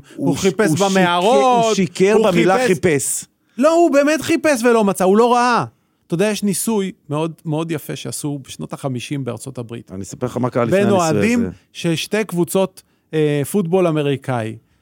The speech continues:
Speaker 1: אמרו להם, "תשמעו, אנחנו עושים ניסוי ב-, אה, לבחון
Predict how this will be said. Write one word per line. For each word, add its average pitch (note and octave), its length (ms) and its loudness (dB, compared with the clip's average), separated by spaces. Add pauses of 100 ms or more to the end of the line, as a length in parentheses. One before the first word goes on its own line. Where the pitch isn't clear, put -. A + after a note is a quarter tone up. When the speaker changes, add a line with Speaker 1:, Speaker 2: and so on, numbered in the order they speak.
(320)
Speaker 1:
אמרו F#3+ 220 -2
להם, A#3 300 -2
"תשמעו, G3+ 520 -2
אנחנו G3+ 260 -2
עושים F#3+ 280 -4
ניסוי F#3 500 -4 (460)
ב-, C#3 180 -8 (360)
אה, C#3+ 200 -2
לבחון F#3+ 500 -4